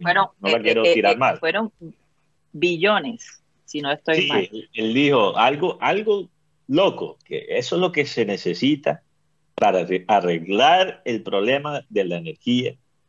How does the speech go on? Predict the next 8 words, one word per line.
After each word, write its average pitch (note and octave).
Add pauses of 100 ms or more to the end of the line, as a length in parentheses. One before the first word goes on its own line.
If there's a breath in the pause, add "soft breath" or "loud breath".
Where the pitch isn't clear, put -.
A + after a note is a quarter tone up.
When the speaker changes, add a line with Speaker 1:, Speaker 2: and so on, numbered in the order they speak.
(420)
Speaker 2:
en F#2+
la F2+
costa. G2+
Pero F#2
ustedes G3
confían F3+ (680)
en G2+
Aire, F3